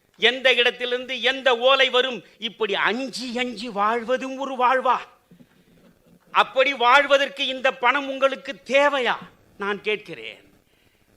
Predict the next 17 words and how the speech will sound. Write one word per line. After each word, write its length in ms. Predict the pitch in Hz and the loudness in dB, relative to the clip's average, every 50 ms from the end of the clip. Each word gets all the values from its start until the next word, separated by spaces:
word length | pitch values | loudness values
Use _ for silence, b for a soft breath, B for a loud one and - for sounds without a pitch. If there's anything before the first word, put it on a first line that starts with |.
| _ _ | _ _
இது 220 | 185 220 196 220 | -12 -10 -6 -2
எப்படிப்பட்ட 680 | 208 220 220 - 311 320 311 254 214 262 247 - 233 214 | -2 -2 -2 0 -2 -2 -2 -2 -2 -2 0 0 0 0
மண்? 560 | 196 180 175 226 262 269 254 196 139 113 - _ _ _ _ _ _ _ _ _ _ _ _ _ _ _ _ _ _ _ _ _ _ _ _ _ _ _ _ - 151 | 0 2 4 4 4 4 2 -8 -10 -14 -20 _ _ _ _ _ _ _ _ _ _ _ _ _ _ _ _ _ _ _ _ _ _ _ _ _ _ _ _ -10 -2
ஏதுமற்ற 720 | 185 254 294 330 339 339 349 - 311 311 311 - 285 285 247 | 2 4 6 6 6 4 2 -2 -2 -2 -2 -2 -4 -4 -2
ஒரு 260 | 262 262 247 240 - | -4 -6 -8 -8 -10
துறவியின் 600 | - 233 262 294 302 277 294 269 277 269 247 185 | -4 0 2 2 2 2 -2 -6 -6 -8 -8 -4
காலில் 460 | - 208 233 247 254 254 247 240 226 | 2 4 6 8 8 6 4 2 -4
அம்பானி 640 | - 160 214 254 302 320 311 311 311 311 311 294 294 | -2 -2 -2 -2 -2 0 2 4 4 4 4 4 0
விழுவானே 640 | 247 262 269 254 262 247 254 233 226 220 214 196 | -2 -2 -4 0 2 4 6 6 6 6 4 2
தவிர, 500 | - 190 196 196 226 220 220 202 180 147 - B B B | 2 2 2 2 4 4 4 4 4 2 -2 B B B
அம்பானியின் 800 | B 165 220 254 311 311 302 311 294 285 269 262 247 247 233 202 | B 0 0 0 2 4 6 6 8 8 6 4 2 0 -2 0
காலில் 420 | - 202 220 226 240 233 220 220 | 2 4 6 6 6 4 2 0
ஒரு 260 | 190 196 190 185 180 - | -2 -4 -6 -6 -6 -8
துறவி 380 | - 233 262 285 302 294 285 | -2 4 6 6 6 6 4
விழுந்து 360 | 247 247 240 220 226 214 202 | 2 2 0 0 -2 -2 0
வணங்க 320 | 190 175 170 160 156 143 127 | 2 2 2 2 0 -4 -6
மாட்டான். 460 | 127 117 110 110 - - 120 113 104 | -6 -6 -8 -10 -12 -14 -16 -16 -16